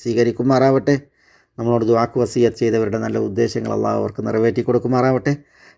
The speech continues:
രോഗം കൊണ്ട് വലയുന്നവരുടെ രോഗങ്ങൾക്ക് അല്ലാഹു ശിഫ നൽകുമാറാവട്ടെ. നമ്മെ നോക്കി വരുന്ന മുസീബത്തുകളെ അല്ലാഹു നമ്മളിൽ നിന്ന് വഴിമാറ്റുമാറാവട്ടെ. സ്വർഗത്തിൽ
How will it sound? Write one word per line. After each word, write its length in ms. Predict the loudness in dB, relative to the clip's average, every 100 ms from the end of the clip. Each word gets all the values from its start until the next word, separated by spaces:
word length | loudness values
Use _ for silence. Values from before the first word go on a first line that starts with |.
| 0
രോഗം 260 | 4 4 4
കൊണ്ട് 160 | 2
വലയുന്നവരുടെ 540 | 2 2 0 -2 -2 -2
രോഗങ്ങൾക്ക് 380 | -2 -4 -6
അല്ലാഹു 480 | -4 -4 -6 -8 -8
ശിഫ 280 | -6 -4 -2
നൽകുമാറാവട്ടെ. 840 | 0 0 -2 -2 0 0 0 -4 -4
നമ്മെ 240 | -2 -2
നോക്കി 240 | -2 -2
വരുന്ന 280 | -2 -2 -2
മുസീബത്തുകളെ 800 | -4 -4 -2 0 0 -2 -4 -6 _ _ _ _
അല്ലാഹു 280 | -2 0 0
നമ്മളിൽ 240 | 0 0 0
നിന്ന് 140 | 2
വഴിമാറ്റുമാറാവട്ടെ. 1160 | 2 0 0 -4 -4 -2 0 0 -2 -4 -6 -8 _ _ _ _ _ _ _ _
സ്വർഗത്തിൽ 600 | 0 2 2 0 -4 -4